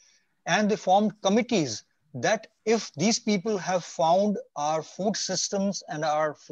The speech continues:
uh, practices so interesting, so as to document it so, so well and so properly, there must be intrinsic value which we do not want to lose.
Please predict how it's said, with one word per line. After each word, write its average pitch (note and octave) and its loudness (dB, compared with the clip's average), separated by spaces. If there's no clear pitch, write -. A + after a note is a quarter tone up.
uh, C#3 -6
practices F#3 0
so F3+ -2
interesting, E3+ 0
so F3 0
as F#3+ 2
to G3+ 0
document G3+ 0
it F#3 -2
so, D#3+ -4
so F3 0
well E3+ 4
and D3 -2
so E3 -6
properly, F3 -2
there F#3 4
must G3+ 0
be A#3+ 2
intrinsic F#3+ 0
value F#3+ 0
which F#3 -2
we F#3+ -2
do D#3 -4
not F#3 -2
want E3 -4
to F3 -2
lose. D#3 -2